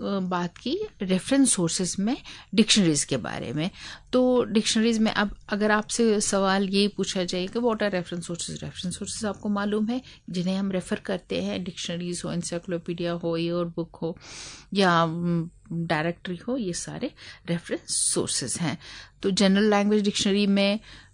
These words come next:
किस तरह के examples हैं, वो आप बता सकते हैं। Special dictionaries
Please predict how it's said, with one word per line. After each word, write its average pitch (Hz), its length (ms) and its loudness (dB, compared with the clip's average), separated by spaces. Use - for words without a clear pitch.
किस 226 240 2
तरह 202 300 0
के 208 140 -6
examples 190 680 -2
हैं, 254 160 -4
वो 156 60 -4
आप 135 280 -12
बता - 240 -12
सकते - 480 -8
हैं। 202 240 -2
Special 220 500 0
dictionaries 214 640 -2